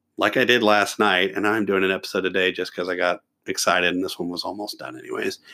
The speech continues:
Um, Y M M D, you made my day.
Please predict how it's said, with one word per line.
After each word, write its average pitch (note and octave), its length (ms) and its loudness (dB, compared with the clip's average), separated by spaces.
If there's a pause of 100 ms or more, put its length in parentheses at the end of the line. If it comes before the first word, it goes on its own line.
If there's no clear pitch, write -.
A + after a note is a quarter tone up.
(380)
Um, F#2 460 2 (380)
Y B2+ 340 6
M A2 260 4
M A#2 160 6
D, D3 280 4 (880)
you D#3 180 8
made G2+ 280 6
my B2+ 180 6
day. C#3+ 240 2